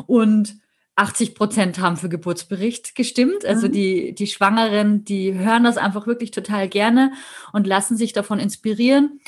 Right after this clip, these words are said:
Speaker 1: Und ich find's auch wirklich immer schön, vor allem wenn man zum ersten Mal schwanger ist, wenn man da einfach sich auch ein Bild davon machen kann, was die mentale Geburtsvorbereitung auch wirklich bewirken kann. Also dass,
Speaker 2: Mhm.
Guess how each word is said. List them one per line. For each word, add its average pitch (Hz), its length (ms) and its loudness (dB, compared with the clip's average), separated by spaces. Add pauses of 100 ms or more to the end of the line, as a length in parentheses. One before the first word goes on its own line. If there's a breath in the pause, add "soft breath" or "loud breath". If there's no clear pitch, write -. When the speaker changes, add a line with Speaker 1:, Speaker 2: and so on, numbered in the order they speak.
(160 loud breath)
Speaker 1:
Und 214 160 -2
ich - 160 0
find's 226 220 0
auch 185 260 -2
wirklich 208 320 -4
immer 190 220 -2
schön, 208 580 0
vor - 180 -8
allem 220 280 4
wenn 214 100 4
man 196 140 2
zum 190 120 -6
ersten 233 360 0
Mal 208 180 0
schwanger 196 380 -4
ist, 202 320 -6 (340 loud breath)
wenn 180 120 -6
man 185 160 -4
da 180 100 -4
einfach 175 400 -8
sich - 240 -10
auch 170 200 -4
ein 175 240 -6 (100)
Bild 262 280 4
davon 220 340 2
machen 196 360 0
kann, 190 440 0 (440 loud breath)
was 185 500 0
die 202 140 2
mentale 190 440 2
Geburtsvorbereitung 190 1080 -2
auch - 180 -4
wirklich 208 340 -2
bewirken 202 520 2
kann. 151 340 -4
Also 170 240 -4
dass, 185 360 -2
Speaker 2:
Mhm. 220 280 -4